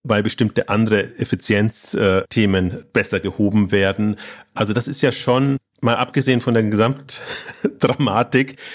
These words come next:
ist das interessant zu beobachten, dass man einfach jetzt sieht, wie effizient und profitabel können bestimmte Online-Händler, und das fängt von Zalando an, geht bis Westwing, aber man könnte jetzt auch ein HelloFresh bringen oder, oder viele andere auch,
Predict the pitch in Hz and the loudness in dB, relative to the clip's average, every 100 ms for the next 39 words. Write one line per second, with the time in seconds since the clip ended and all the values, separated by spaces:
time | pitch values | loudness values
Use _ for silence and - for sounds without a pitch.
0 | - - 127 - 139 139 - 135 120 120 | -18 -2 -2 2 0 0 -2 0 2 2
1 | 143 - 123 139 147 87 - - 85 - | 0 -2 -2 0 0 -2 -6 -8 -8 -12
2 | _ _ - 104 117 117 113 107 113 - | _ _ -2 0 0 -2 -2 -2 -2 -2
3 | 127 139 - - _ 120 107 135 170 165 | 0 2 0 -10 _ -6 2 4 4 0
4 | - - 135 135 - - 98 139 180 139 | -4 -2 0 0 -2 -2 0 0 0 0
5 | 131 117 113 - 87 95 90 71 - - | 0 0 -2 -2 -2 0 0 -2 -4 -6
6 | - 127 160 135 - 123 147 120 107 127 | 0 2 2 0 0 0 0 -2 -2 0
7 | 139 131 135 135 131 107 - 113 110 - | 0 0 0 0 0 -2 0 0 0 0
8 | 104 104 - - 95 113 113 110 127 135 | 0 0 -4 -2 0 2 0 0 -2 -2
9 | - _ 120 - 107 95 - - - 120 | -8 _ -2 -2 -2 0 0 0 -2 0
10 | 123 - - 113 113 123 117 113 113 104 | 0 -4 -2 0 2 2 0 -2 -2 -4
11 | 104 104 104 90 104 - 107 101 98 101 | -2 -2 0 -2 -2 -2 0 0 0 0
12 | - 107 135 - 147 143 110 135 95 87 | 0 0 0 0 0 2 2 2 0 0
13 | 95 117 | -2 -2